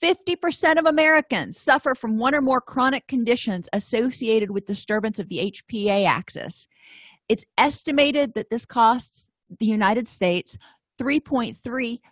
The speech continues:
trillion dollars a year. Oh my gosh, that is a lot of stinking money. And a lot of these are preventable or at least modifiable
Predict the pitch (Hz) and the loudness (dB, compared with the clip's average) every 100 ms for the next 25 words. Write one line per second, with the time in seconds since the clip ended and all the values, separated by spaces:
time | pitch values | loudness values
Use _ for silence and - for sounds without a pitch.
0 | _ - - - - 339 349 349 339 311 | _ -20 -20 -20 -10 -4 0 2 2 2
1 | 285 277 294 285 269 - - 240 240 226 | 4 4 6 4 0 -2 0 2 2 0
2 | - - _ _ _ _ 302 311 302 294 | -2 -8 _ _ _ _ -2 0 0 -2
3 | - - - _ _ 220 285 294 254 277 | -6 -16 -20 _ _ 2 2 4 2 2
4 | 247 - 254 233 226 220 247 226 - 226 | 0 0 0 0 -2 2 2 2 -2 -2
5 | 233 - - 226 - 233 226 254 262 - | -2 -6 -6 -6 -4 -4 0 2 2 -2
6 | - _ _ _ - _ _ _ _ - | -12 _ _ _ -20 _ _ _ _ 0
7 | 247 247 240 254 285 302 214 226 226 233 | 2 2 4 4 4 0 -4 -4 -4 -6
8 | - - _ _ 214 220 220 220 214 214 | -8 -16 _ _ 4 6 8 6 4 2
9 | 214 - _ _ _ - 254 233 220 269 | -4 -12 _ _ _ -4 0 2 2 0
10 | - 240 233 233 - 233 226 - 240 - | 0 2 4 4 4 2 2 0 -8 -4
11 | 220 214 208 202 269 370 427 170 170 160 | 0 0 0 -2 0 4 4 4 4 2
12 | 196 | 0